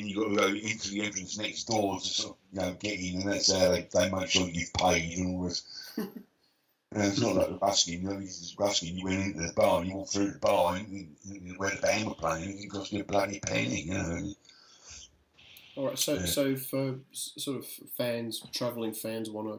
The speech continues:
Speaker 2: visit the Plough and Harrow, where, where do they go?
Speaker 1: Uh, it's on Leytonstone High Road, uh, near Harrow Green. That's the, uh,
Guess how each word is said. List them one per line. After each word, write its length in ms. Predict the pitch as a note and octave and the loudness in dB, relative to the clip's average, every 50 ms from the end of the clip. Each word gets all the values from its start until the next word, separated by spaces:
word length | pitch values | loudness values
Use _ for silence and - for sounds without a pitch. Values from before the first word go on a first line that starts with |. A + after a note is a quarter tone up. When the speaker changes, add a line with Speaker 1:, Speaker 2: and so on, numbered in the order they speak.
| - _ _ | -12 _ _
Speaker 2:
visit 260 | - B2 A2 A2+ G#2+ - | -8 -6 -6 -6 -6 -8
the 80 | A2 | -10
Plough 360 | A2 - - A#2 A2 G#2+ G#2+ | -14 -10 -6 -4 -4 -2 -2
and 100 | G#2 G#2 | -4 -4
Harrow, 320 | G#2 G#2+ G#2+ A2 G#2+ G#2 G#2+ A#2+ C3 C3 | -6 -8 -6 -6 -6 -6 -6 -8 -8 -6
where, 160 | B2+ B2+ - | -6 -6 -4
where 180 | G2+ G2+ A2 G#2 | -4 -4 -4 -4
do 80 | A2 | -4
they 160 | A2 G#2+ G#2 G2+ | -6 -6 -8 -8
go? 220 | G2+ G#2 G#2 G#2+ A2 - - - - _ _ _ _ _ _ _ _ _ _ - - - - - - - - - - | -8 -8 -10 -10 -12 -16 -20 -20 -20 _ _ _ _ _ _ _ _ _ _ -18 -18 -18 -10 -8 -6 -6 -6 2 4
Speaker 1:
Uh, 180 | A#2+ - C3 C3+ | 6 8 8 8
it's 180 | B2+ C3 C#3+ | 8 8 8
on 100 | D3 C#3+ | 8 8
Leytonstone 480 | C#3+ C#3+ C#3+ C#3 B2 - - C3 B2+ A#2 | 6 6 4 4 4 4 4 4 4 4
High 200 | A2+ B2 A#2 - | 4 6 6 6
Road, 220 | F#2+ F#2+ G2 G2+ - - - - _ _ _ _ _ _ - | 6 4 2 0 -4 -12 -20 -20 _ _ _ _ _ _ -4
uh, 220 | G#2 G2+ G2+ G#2 G#2 | 0 0 0 0 0
near 320 | A2+ A#2+ A#2 A#2 A#2 A2+ | -2 -2 2 2 2 2
Harrow 380 | A2 A2 A2 G#2+ G2+ G2+ G2+ F#2+ | 2 4 4 6 6 6 4 0
Green. 460 | - G2 G#2 G2+ F#2 E2+ D#2+ D#2 D#2 | -4 -6 -6 -4 -4 -6 -8 -10 -8
That's 260 | E2+ F#2 F#2 - - | -8 -8 -4 -2 -2
the, 380 | - F2 F2 E2+ F2 E2+ D#2+ D#2 | -2 -2 -6 -8 -8 -6 -6 -6
uh, 380 | D#2 - _ _ _ _ - | -8 -10 _ _ _ _ -12